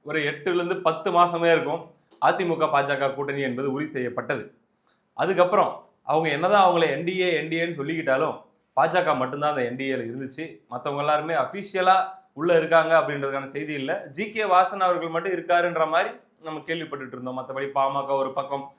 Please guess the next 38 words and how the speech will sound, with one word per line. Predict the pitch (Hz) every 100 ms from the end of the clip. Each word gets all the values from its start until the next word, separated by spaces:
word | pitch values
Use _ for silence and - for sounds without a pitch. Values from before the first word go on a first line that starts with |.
| _ -
தே | 143
மு | 160
தி | 156 139
க | 135
ஒரு | 135 127
பக்கம் | 123 131 135 - _ _ 117
எல்லாம் | 117 139 147
இருந்துட்டு | 143 139
இருந்த | 135 131
சூழல்ல | 139 135 120 120 - _ _ _ _ _ _ _ _ -
கிட்டத்தட்ட | 127 131 160
நேத்து | 156 165 - 170
வரைக்குமே, | 143 139 139 135 - _ _ _ - -
அட | 107 135
ஏப்பா, | 131 120 131 - - _ _ _ _ 113
மூணு | 127 175 208
மாசமா | 208 208 208 202 208 226
அ | 180 180
தி | 208
மு | 208 196
க | 196 190
என் | 180 175
டி | 175
ஏ | 180
அலையன்ஸ் | 165 165 185 -
பத்தி | 180 202
பேசிட்டு | 175 170 151
இருக்கிறீங்க, | 127 123 110 110 - _ _ _ -
ஆனா | 208 202
ஒரே | 160 233
விஷயத்தை | 254 208 208 175
தான் | 185 202
பேசிட்டு | - 127 120
இருக்கிறீங்க. | 117 107 104 - _ _ _ _ -
புதுசா | 180 208 214 214
ஏதாச்சும் | 170 165 165 165
அப்டேட் | 131 120 147 143
சொல்லுங்கயா, | 123 127 127 107 85